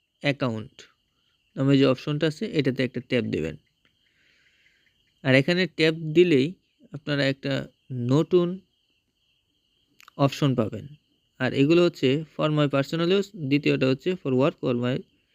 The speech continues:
business। আপনার প্রথমটা সিলেক্ট করবেন, তারপর নেক্সট, তারপর আপনার এরকম একটা ইন্টারফেস শো করবে।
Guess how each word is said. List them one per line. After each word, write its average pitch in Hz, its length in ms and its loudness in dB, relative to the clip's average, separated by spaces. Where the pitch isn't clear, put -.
business। 123 320 2
আপনার 135 200 -2
প্রথমটা - 2000 -6
সিলেক্ট 131 440 2
করবেন, - 320 -8
তারপর 143 240 0
নেক্সট, 131 440 0
তারপর 151 360 -2
আপনার 151 320 -2
এরকম 147 400 2
একটা 139 320 -2
ইন্টারফেস 131 500 0
শো 143 220 -4
করবে। 156 300 0